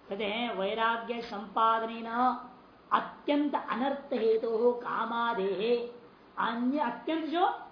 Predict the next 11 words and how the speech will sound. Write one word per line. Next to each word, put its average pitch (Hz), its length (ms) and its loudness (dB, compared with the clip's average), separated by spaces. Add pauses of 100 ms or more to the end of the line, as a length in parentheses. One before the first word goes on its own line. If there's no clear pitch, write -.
(140)
अनर्थ 294 380 2
के 302 220 -2
कारण 285 280 4
कामना 247 560 0
आदि 208 200 -2
को 233 520 0 (320)
त्यक्तत्वात्, 220 1000 -2
मैं 208 340 -10
त्याग 226 260 2
दिया 190 280 -2
हूं। 196 260 -4